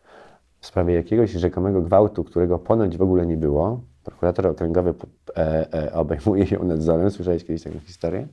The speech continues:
Mm, prokurator okręgowy decyduje o zawieszeniu śledztwa i uwaga,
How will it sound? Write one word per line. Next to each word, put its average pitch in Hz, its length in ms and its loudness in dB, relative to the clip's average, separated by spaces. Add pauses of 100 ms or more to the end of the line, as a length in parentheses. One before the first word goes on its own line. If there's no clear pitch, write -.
(840)
Mm, 98 260 4
prokurator 98 720 2
okręgowy 92 580 0
decyduje 85 480 0
o 87 60 -2
zawieszeniu 82 480 -4
śledztwa - 520 -4
i - 200 -8
uwaga, 95 520 2